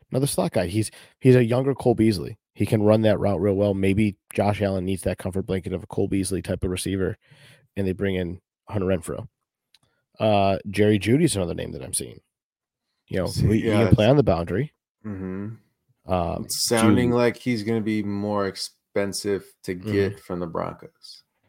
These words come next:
Speaker 1: And the final name that I'm hearing is, uh, you know, a name we talked about all summer,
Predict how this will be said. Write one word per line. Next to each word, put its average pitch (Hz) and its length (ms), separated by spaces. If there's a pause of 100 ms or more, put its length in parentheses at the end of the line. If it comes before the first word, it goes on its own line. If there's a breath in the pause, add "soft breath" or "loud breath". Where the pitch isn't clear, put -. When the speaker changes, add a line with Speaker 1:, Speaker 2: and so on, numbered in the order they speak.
(720 soft breath)
Speaker 1:
And 117 140
the 98 60
final 120 320
name 107 160
that 101 120
I'm 95 140
hearing 98 400 (100)
is, 95 460
uh, 95 500
you 107 120
know, 95 160
a 98 40
name 98 240
we 104 120
talked 110 240
about 117 160
all 120 100
summer, 156 380